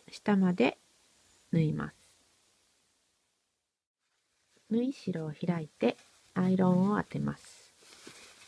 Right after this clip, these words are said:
ゴム通し口はVの字に縫っておくと、後でゴムが通しやすくなります。裾をさっきアイロンを当てた線で三つ折りにして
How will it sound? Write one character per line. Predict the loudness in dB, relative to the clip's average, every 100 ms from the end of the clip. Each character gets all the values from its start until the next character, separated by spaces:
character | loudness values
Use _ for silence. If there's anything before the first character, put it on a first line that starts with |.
| -20 -18 -2
ゴ | 4
ム | 4 4
通 | 0 -2
し | 0 0
口 | 0 0 -6 0
は | 0 0 _ _ _ _ _ _ _ _ _ _ _
V | 0 2 4
の | 2
字 | 2 0
に | 0 -2 -4 _ -2
縫 | -2
っ |
て | -2 -6 -6
お |
く | -8 -8
と、 | -4 -4 _ _ -8
後 | -4 -2
で | 0 0
ゴ | 0
ム | 0
が | -2 -2
通 | -2 -4
し | -2 -4
や | -4
す | -8
く | -6
な | -4 -6
り | -14
ま | -18 -20
す。 | _ _ _ _ _ _ _ _ _ _ _ _ _ _ _ _ _ _ _ _ _
裾 | -10 -8 -6 -4 -4
を | -6 _ -16 -2
さ | -2
っ | -2 -6
き | -6 -2
ア | 0
イ | 4
ロ | 4 4
ン | 2
を | -2
当 | -4
て | -6
た | -8 -8
線 | -6 -8 -6
で | -4 -6 _ -4
三 | -4
つ | -2 -2
折 | 0 0
り |
に | 0 -4
し | -6
て | -6